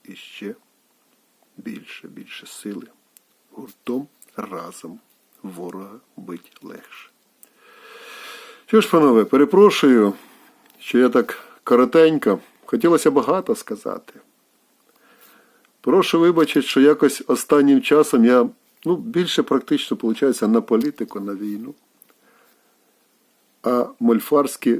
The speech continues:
якісь секрети чи ще що-то. Які секрети, панове? Зараз, власне кажучи, заходь в інтернет,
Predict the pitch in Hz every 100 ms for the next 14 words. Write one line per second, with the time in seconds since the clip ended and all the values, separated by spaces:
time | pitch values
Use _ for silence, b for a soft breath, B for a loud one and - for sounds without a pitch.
0 | 104 107 - 131 117 - - - _ -
1 | - - - 139 151 - - - - -
2 | 139 - - - _ - 226 226 - -
3 | 123 117 - - 95 - - _ _ 110
4 | 170 214 170 - - - - 117 143 143
5 | 123 156 147 - 113 117 - 127 123 113
6 | 113 101 117 156